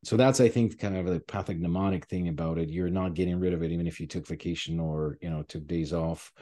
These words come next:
and it, you carry it home with you. You just,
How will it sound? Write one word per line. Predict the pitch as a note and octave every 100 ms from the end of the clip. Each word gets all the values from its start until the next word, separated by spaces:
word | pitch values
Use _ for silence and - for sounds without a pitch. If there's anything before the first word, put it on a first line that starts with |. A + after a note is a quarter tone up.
| - - -
and | G#2 G#2
it, | G2
you | A2 G#2
carry | - - G2+ G2 F2+
it | D#2+ _ _ _ _ _ -
home | - A#2+ A2 F#2+ F2
with | E2 G#2 G2+
you. | E2 D#2+ D#2 D#2 D#2
You | F2+ F#2
just, | F2+ E2+ -